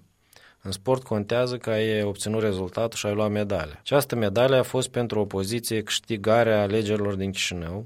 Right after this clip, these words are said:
și este un scor, este o victorie, este o victorie clară a opoziției, împotriva tuturor formelor de,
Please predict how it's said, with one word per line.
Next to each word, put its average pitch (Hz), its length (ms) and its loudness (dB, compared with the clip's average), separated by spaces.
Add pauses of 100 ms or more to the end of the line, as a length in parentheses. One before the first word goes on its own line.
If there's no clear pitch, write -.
și - 320 2
este 135 200 2
un 113 380 0
scor, - 600 0 (100)
este 104 280 -4
o 104 40 2
victorie, 98 800 -2
este 127 300 4
o 127 40 6
victorie 110 800 4
clară 123 360 8
a 110 60 8
opoziției, 95 1000 0 (200)
împotriva 135 840 6
tuturor 131 440 2
formelor 127 680 4
de, 92 320 0